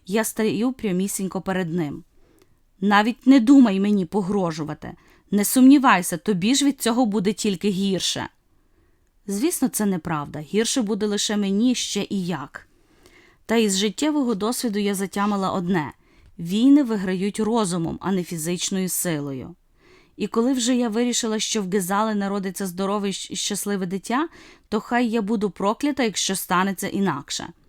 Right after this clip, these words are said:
Я дивлюся Гакему прямісінько в очі, і він підіймає руки, визнаючи власну поразку. «Виклич швидку», кажу я, коли за мною ляскають скляні двері.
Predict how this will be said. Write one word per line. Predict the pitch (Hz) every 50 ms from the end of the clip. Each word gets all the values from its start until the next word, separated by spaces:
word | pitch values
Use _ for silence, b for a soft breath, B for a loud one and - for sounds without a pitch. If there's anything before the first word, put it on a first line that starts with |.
| B B B B B B B B B
Я | - 202 233
дивлюся | 214 220 240 214 226 277 302 - 269 220
Гакему | 190 175 190 208 240 - 247 226 208 196
прямісінько | - 202 190 185 196 208 202 - 202 196 175 - 180
в | 170 - -
очі, | 226 254 - - -
і | - 208
він | 185 214 220 196
підіймає | 220 202 175 190 185 190 190 196 190 185
руки, | 185 196 233 - - 233
визнаючи | 190 208 185 185 190 190 180 175 - - 233
власну | 208 185 190 180 175 - - 196 170
поразку. | - 190 185 175 156 151 151 - _ - - - b b b b b b b b b b b b b -
«Виклич | 175 170 165 185 196 190 - - 214 208 214 - -
швидку», | - - - 202 226 240 - - - 359 349 285 190 - _ _ _ _ _ _ _ _ _ _
кажу | - - 202 175 175 202 196
я, | 170 165 190 214 254
коли | 247 - 220 196 196
за | 180 180 190
мною | 185 185 190 208 220 214 190
ляскають | 175 175 185 - - - 202 202 180 -
скляні | - - 185 185 185 190 190
двері. | 160 160 175 170 160 151 139 -